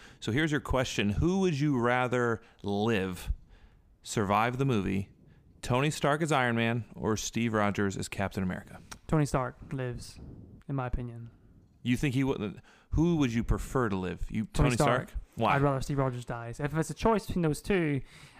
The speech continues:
Speaker 2: I, w-, I would emotionally be, uh, destroyed if I see Tony Stark die. Steve Rogers, I'm like,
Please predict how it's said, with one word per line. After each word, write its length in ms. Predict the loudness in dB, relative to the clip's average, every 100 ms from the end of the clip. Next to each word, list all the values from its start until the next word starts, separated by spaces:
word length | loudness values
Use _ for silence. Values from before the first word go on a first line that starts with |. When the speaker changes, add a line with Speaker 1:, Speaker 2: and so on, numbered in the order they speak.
| -6
Speaker 2:
I, 60 | -2
w-, 180 | 0 0
I 120 | 2
would 160 | 4 4
emotionally 720 | 0 0 2 4 4 0 -2
be, 460 | 0 0 0 -2 -4
uh, 340 | -4 -4 -6 -8 -12 -16 _ -14
destroyed 540 | -8 -8 -2 0 0 -4
if 140 | -6
I 100 | -8
see 140 | -8 -8
Tony 220 | -6 -6
Stark 340 | -6 -6 -6 -6
die. 480 | -8 -10 -12 -12 -12
Steve 260 | -2 2 4
Rogers, 360 | 4 4 0
I'm 60 | 0
like, 120 | 0